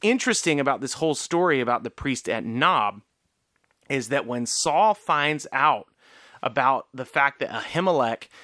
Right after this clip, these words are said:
has aided David in running away from him, uh, Saul basically goes crazy and has all of the priests at Nob killed, just, like, outright. Uh, the reason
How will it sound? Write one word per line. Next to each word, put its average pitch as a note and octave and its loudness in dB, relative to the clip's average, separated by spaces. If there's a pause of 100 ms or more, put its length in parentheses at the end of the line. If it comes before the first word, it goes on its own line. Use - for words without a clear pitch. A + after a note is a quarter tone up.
(160)
has C3 0 (100)
aided D3 0
David C3 -2 (280)
in C3+ -2
running D3+ 2
away C3+ 2
from C3 -4
him, F#2 -14 (360)
uh, B2+ 2
Saul E3 0
basically C#3 -2
goes A#2 -2
crazy A#2+ -4 (300)
and B2 -2
has D#3 0 (400)
all E3 6
of D#3+ 0
the D3+ 0
priests D3+ -2
at B2+ -2
Nob B2 0 (360)
killed, B2+ 0 (100)
just, - -6
like, B2+ 0 (100)
outright. B2 0 (480)
Uh, B2 2
the B2 -2
reason D#3+ 0